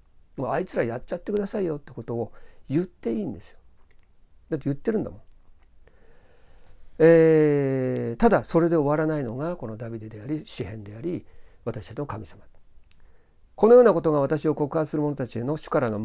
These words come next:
報いでありますように、私の魂に災いを告げる者たちへの」ということで、もう散々悪口言うんですけども、その後、二十一から、「しかし神よ、私の主よ、あなたは皆のために私に御業を行ってください。見恵みの素晴らしさのゆえに私を救い出してください。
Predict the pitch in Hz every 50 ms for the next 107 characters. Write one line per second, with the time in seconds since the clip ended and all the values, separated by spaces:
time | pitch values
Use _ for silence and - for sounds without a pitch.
0 | 117 123 - 196 208 175 165 123 113 113 113 113 - - 113 110 - - - -
1 | 135 135 156 139 - 156 147 160 151 139 127 - 131 120 120 113 117 127 127 131
2 | 123 117 - - - 120 123 123 127 123 - 107 - - 113 113 104 101 - 110
3 | - 127 135 143 135 131 - - 185 190 202 180 196 185 175 170 180 185 - -
4 | - 113 117 131 135 117 107 - - - 101 113 117 120 120 - 170 165 175 170
5 | 170 175 - - 220 185 123 - - - _ - - - 160 160 143 127 104 -
6 | - 104 98 - _ - - _ - - _ _ - - - - - - 220 208
7 | - - - 190 180 170 139 110 - - - - - 135 131 151 143 - - 151
8 | 143 135 - 147 120 - - - - 135 139 135 131 117 120 117 123 127 131 131
9 | 127 120 131 123 123 117 113 110 117 127 - - 127 120 117 117 120 131 135 147
10 | 135 131 123 - 135 131 127 - - 120 117 120 120 - - 135 131 - - -
11 | - _ _ - - _ - - - - 147 156 170 175 160 175 170 165 160 160
12 | 156 147 - 143 151 151 147 - - 127 120 120 117 113 123 147 139 117 113 127
13 | - - 131 120 - - - 147 139 - 110 - - - 95 110 - - -